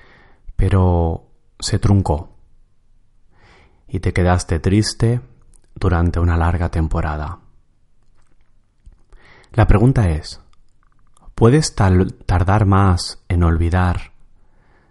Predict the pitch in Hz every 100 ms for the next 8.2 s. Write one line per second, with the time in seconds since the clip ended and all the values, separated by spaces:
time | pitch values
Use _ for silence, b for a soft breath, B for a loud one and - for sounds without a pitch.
0 | _ - 90 87 98 90 95 - 92 90
1 | 92 85 85 82 - 92 113 131 - _
2 | _ _ _ _ _ _ _ _ _ _
3 | - _ _ b b b b b b b
4 | b b b _ _ - _ _ - -
5 | _ _ _ 101 98 98 92 107 117 104
6 | 113 107 92 85 85 90 87 90 87 87
7 | 90 87 92 - 90 90 92 107 - 82
8 | 80 76